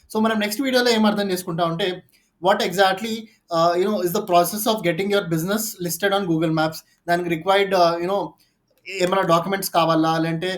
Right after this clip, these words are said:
వీడియో వెరిఫికేషన్ అంటారు, ఆ వీడియో వెరిఫికేషన్ అంటే ఏంటి? ఏమేం డీటెయిల్స్ ఫిల్ చేయాలి? ఎన్ని రోజుల్లో మన బిజినెస్ అనేది లిస్ట్ అవుతుంది అని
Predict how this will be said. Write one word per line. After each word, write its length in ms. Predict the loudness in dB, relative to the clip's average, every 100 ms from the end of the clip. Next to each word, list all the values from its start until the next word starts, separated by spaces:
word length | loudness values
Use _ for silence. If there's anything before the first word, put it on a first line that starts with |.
| -10 _
వీడియో 240 | -2 2 2
వెరిఫికేషన్ 520 | 2 0 -2 -6 -4
అంటారు, 280 | -4 -2 0
ఆ 60 | 0
వీడియో 220 | 2 2 0
వెరిఫికేషన్ 460 | -2 -4 -8 -6
అంటే 160 | -6 -4
ఏంటి? 240 | -4 -4 -6 -8 _ -4
ఏమేం 240 | -2 0 0
డీటెయిల్స్ 420 | 0 0 -2 -6 -10 -6
ఫిల్ 220 | -4 -2
చేయాలి? 380 | 0 0 0 -2 -6 _ _
ఎన్ని 160 | -6 0
రోజుల్లో 320 | 2 2 0 -2
మన 140 | -2 0
బిజినెస్ 340 | 0 -2 -4
అనేది 200 | -4 -2
లిస్ట్ 200 | -2 -2
అవుతుంది 360 | -2 0 -2 -2
అని 140 | -4